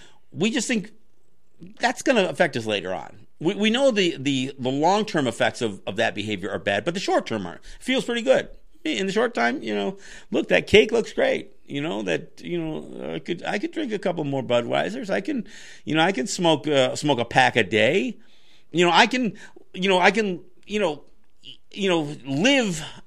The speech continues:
an unhealthy lifestyle because I can always compensate for it later. You know, so that's kinda, you know, uh, that's kinda thing. Now,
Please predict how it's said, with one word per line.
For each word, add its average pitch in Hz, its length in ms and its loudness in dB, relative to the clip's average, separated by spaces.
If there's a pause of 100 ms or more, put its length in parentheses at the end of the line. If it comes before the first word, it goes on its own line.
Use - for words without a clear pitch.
(220)
an 165 160 6
unhealthy 170 480 4
lifestyle 139 640 4 (580)
because 156 640 4 (560)
I 170 120 8
can 196 100 4
always 185 240 4
compensate 156 460 4
for 127 100 4
it 113 60 2
later. 87 260 2 (220)
You 110 100 -2
know, 131 480 0
so 170 140 4
that's 233 160 4
kinda, 180 360 6
you 180 160 0
know, 147 160 0
uh, 170 220 0
that's 175 160 2
kinda 147 220 2
thing. 98 100 -4 (240)
Now, 170 320 6